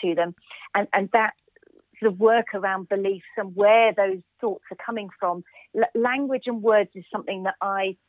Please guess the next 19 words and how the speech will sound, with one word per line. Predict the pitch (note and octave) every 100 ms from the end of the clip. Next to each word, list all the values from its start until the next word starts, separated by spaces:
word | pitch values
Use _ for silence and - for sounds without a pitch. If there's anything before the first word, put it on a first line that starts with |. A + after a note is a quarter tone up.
| _ -
spend | G#3 F#3+ F#3 - _ _ _ _ _ _
quite | - G#3 -
a |
lot | G3+ -
of | F3+ -
time | - G3+ G3+
in. | G#3
I, | G3+ F#3+
I | F3+
think | - -
the | F3 E3
value | G3 F#3+ G3+ G3 -
of | F3+ F3 - - - - _ _ _ _ -
noticing | G#3 A3 A3 - A#3+ - G#3+ G#3 - -
the |
words | F#3 G#3 G3+ F#3+ -
that | G3+
we | F#3 -
choose | - G3